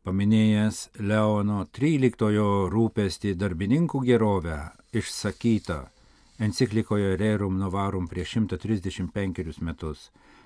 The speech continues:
Leonas keturioliktasis priminė pastarojo laikmečio popiežių ir katalikų bažnyčios socialinį mokymą, kuriuo teisė į gerovę buvo pripažinta žmogaus teisė,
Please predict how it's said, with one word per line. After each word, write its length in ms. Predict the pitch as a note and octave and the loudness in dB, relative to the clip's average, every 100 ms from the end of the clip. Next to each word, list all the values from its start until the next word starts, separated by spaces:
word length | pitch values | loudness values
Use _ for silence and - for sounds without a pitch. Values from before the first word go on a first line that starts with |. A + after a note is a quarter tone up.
| _ | _
Leonas 560 | A2+ C#3+ C#3+ C#3 C3 - | 0 2 4 4 2 -2
keturioliktasis 880 | - A2+ B2 D3 C3+ - B2+ B2 - | -6 0 2 4 2 0 -2 -4 -6
priminė 460 | - C3+ C3 B2 A#2+ | -4 2 4 4 2
pastarojo 720 | - C#3+ - A#2 F#2+ F#2+ F#2 | 0 -2 -2 -2 0 0 0
laikmečio 560 | F#2+ F#2+ - G2 - G#2 | 0 -2 -4 -4 -4 -4
popiežių 640 | - C#3+ C3 C3 A2+ C3 B2 - _ _ C3 | 0 0 2 0 2 2 0 -10 _ _ 0
ir 160 | C3 | 0
katalikų 560 | - A2+ - B2 D3 C#3+ | 0 -4 0 0 2 2
bažnyčios 720 | C3 A#2+ C3 C3 - A#2+ A2+ - | 2 4 6 4 2 -2 -2 -8
socialinį 800 | - A2+ - B2 B2 A#2+ A#2 A#2+ | -6 -4 0 0 2 2 4 4
mokymą, 600 | A#2 C3+ C3 - G#2 G2+ F#2 - _ _ _ _ - | 4 2 0 0 0 0 -2 -4 _ _ _ _ -4
kuriuo 460 | G#2+ F#2+ B2 C3 G2+ D#2 _ _ _ _ - | -2 2 2 2 0 -4 _ _ _ _ -12
teisė 580 | - A#2 C3 D3 - C#3 C#3 | 0 4 4 2 0 0 0
į 60 | B2 | 0
gerovę 540 | B2+ C3 C3 B2+ B2 A2+ | 0 0 2 0 0 -2
buvo 300 | A2 A2 A2+ | 0 0 0
pripažinta 720 | A#2 - G#2+ A2+ G#2 - G#2+ G#2 - | -2 -2 2 2 2 2 -2 -2 -10
žmogaus 580 | - F2+ G#2+ G#2 G#2 F#2+ | -14 -2 -2 0 -2 -4
teisė, 520 | - C#3 A2 - - | -4 -2 -2 -4 -12